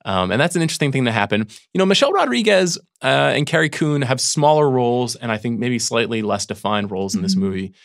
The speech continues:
Speaker 1: They're both very good. I think they have no chance to be nominated. I do wish Michelle Rodriguez would do more movies like this. And I think she has, un-, unfortunately, a c-, kind of quote unquote bad reputation for being difficult on set. And Steve McQueen has talked about this. And he was like, "She was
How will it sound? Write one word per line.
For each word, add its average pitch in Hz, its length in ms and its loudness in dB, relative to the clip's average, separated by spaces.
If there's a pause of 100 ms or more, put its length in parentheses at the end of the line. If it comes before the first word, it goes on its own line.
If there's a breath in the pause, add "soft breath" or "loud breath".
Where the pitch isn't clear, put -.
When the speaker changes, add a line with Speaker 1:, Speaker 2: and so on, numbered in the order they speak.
(180 soft breath)
Speaker 1:
They're 131 100 2
both 151 160 4
very 156 160 4
good. 127 320 4
I 113 120 -2
think 123 160 -4
they 120 60 2
have 107 80 2
no 107 120 2
chance 104 240 -2
to 104 60 -8
be 101 80 -2
nominated. 101 460 -2 (640 soft breath)
I 170 120 2
do 269 220 0
wish 220 280 0
Michelle 175 260 2
Rodriguez 147 440 0
would 110 180 -4
do 117 180 2
more 120 300 2
movies 110 500 -4
like 196 180 -4
this. - 400 -4 (140)
And 113 120 0
I 113 60 0
think 135 220 -4
she 160 200 -2
has, 143 240 0 (540 soft breath)
un-, - 120 0 (300)
unfortunately, 226 540 0
a 117 140 0 (160)
c-, - 160 -8
kind 165 160 -2
of 135 80 0
quote 160 180 0
unquote 139 240 -2
bad 107 220 2
reputation 107 580 -2
for 98 120 -8
being 95 160 -2
difficult 98 340 -6
on 92 140 -2
set. - 160 0
And - 100 -6
Steve 110 160 -4
McQueen 101 240 -4
has 95 100 -6
talked 104 240 -4
about 98 160 -8
this. - 180 -6
And 101 100 -8
he 98 60 -6
was 104 160 -8
like, 104 100 -14
"She - 120 -4
was 92 220 -8